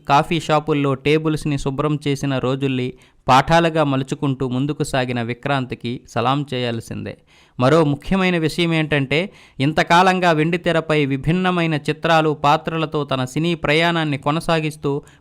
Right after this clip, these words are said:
ప్రేక్షకారాధన పొందుతున్నప్పటికీ, నేటికీ తనను తాను ఓ కొత్త నటుడిగానే భావిస్తాడు విక్రాంత్. అందుకే ప్రతి పాత్రని ఛాలెంజింగ్గా తీసుకోవడం సాధ్యమవుతుందని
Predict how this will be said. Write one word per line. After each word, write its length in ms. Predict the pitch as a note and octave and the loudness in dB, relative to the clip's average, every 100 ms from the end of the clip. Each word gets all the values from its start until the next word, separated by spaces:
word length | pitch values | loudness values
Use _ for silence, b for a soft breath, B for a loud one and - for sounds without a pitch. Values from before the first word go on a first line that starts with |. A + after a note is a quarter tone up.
| - | 2
ప్రేక్షకారాధన 800 | C#3+ E3 F#3 F3 F3+ F3+ F3 F3 | 2 2 0 4 6 6 4 0
పొందుతున్నప్పటికీ, 1040 | D#3 D#3 D#3+ D#3+ D3+ D3 C#3+ E3 D#3+ A2 - b b C3+ | -2 -2 -2 0 0 0 -2 -4 -4 -8 -10 b b 0
నేటికీ 480 | D3 F#3+ G#3 G3 | 4 4 2 0
తనను 340 | F#3 E3 E3+ F3+ | 0 2 2 0
తాను 260 | F3 E3+ | 0 0
ఓ 160 | D#3+ D#3 | 2 0
కొత్త 280 | D#3 D3+ E3 | 0 -2 0
నటుడిగానే 640 | D3 D3+ E3+ E3 D#3+ D3 | -2 0 -2 0 0 -2
భావిస్తాడు 720 | B2 B2+ C3 C3+ - B2 A2+ | -2 0 0 -2 -2 -2 -2
విక్రాంత్. 640 | A2+ A#2+ - A2+ G2+ - B2+ - - | -4 -8 -6 -4 -4 -8 -18 -18 -6
అందుకే 480 | A#2+ C#3+ D3+ G#2+ G2+ b b - | -2 0 -2 -4 -8 b b -4
ప్రతి 280 | C3+ C#3 D#3 | -2 0 0
పాత్రని 640 | C#3+ C#3+ D#3+ E3 D#3+ C#3+ C#3+ | 4 2 4 0 -2 -2 2
ఛాలెంజింగ్గా 640 | C3+ D#3+ D#3+ D3+ C#3+ C3 | 2 2 -2 -2 -4 -4
తీసుకోవడం 680 | B2+ C3 C3+ D3 C#3 B2 A#2 | -4 -4 -4 -4 -2 -2 -4
సాధ్యమవుతుందని 920 | C#3 B2+ C3+ C#3+ C#3 B2+ B2 A2+ A2 | -2 -2 -2 -4 -4 -4 -6 -6 -6